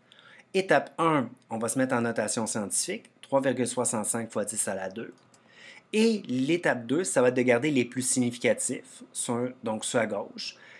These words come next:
Donc le trois et le six, on va les garder, mais on doit respecter l'arrondissement. Donc cinq va faire arrondir à la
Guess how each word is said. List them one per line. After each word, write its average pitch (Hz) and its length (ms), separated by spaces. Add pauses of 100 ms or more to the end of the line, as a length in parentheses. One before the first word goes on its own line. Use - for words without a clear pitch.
(180)
Donc 120 440
le 120 140
trois 131 240
et 131 40
le 120 100
six, - 420 (100)
on 123 60
va 120 140
les 117 100
garder, 127 320
mais 180 140
on 160 100
doit 139 420 (340)
respecter 147 840
l'arrondissement. 117 540
Donc 127 300
cinq 135 400
va 127 100
faire 120 160
arrondir 113 500
à 123 60
la 110 160